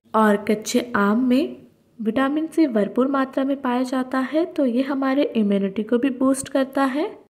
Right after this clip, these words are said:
सारी चीज़ों को मिक्सी में डालने के बाद बिना पानी ऐड किए इसे हम ग्राइंड कर लेंगे। खट्टी मीठी चटपटी चटनी बनकर तैयार है। इसे मैंने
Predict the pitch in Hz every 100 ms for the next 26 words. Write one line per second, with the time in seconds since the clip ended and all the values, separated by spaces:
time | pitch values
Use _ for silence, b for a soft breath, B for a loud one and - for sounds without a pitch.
0 | _ _ _ - - 240 226 294 320 302
1 | 294 302 320 285 214 - 262 294 285 214
2 | 190 208 226 269 254 269 285 233 233 285
3 | 320 294 269 269 226 196 - 269 349 -
4 | 214 226 202 294 269 208 190 190 208 262
5 | 254 254 254 311 466 - - - 285 285
6 | 359 359 285 262 302 320 - 214 202 -
7 | 214 214 247 359 - - _ - 247 247
8 | 330 311 277 285 320 320 214 208 202 208
9 | 220 277 349 - 214 - 294 294 277